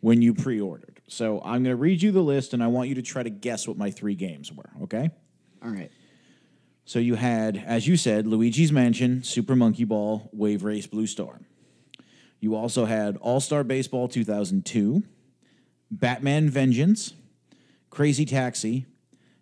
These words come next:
Speaker 1: Dave Mirra Freestyle B M X two, Tarzan Untamed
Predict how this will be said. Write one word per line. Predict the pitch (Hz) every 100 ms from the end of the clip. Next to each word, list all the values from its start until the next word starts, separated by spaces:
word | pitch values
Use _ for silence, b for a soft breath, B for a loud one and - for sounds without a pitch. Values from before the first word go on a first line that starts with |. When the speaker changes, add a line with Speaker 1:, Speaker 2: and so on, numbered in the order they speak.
| b
Speaker 1:
Dave | 143 165 156
Mirra | 147 139 135
Freestyle | - 139 120 113 113 107
B | 98
M | 104 98
X | 87 -
two, | - 226 220 220 214 _ _ b b b b b
Tarzan | - 170 185 151 160 156 151
Untamed | 131 156 165 127 104 98 120 131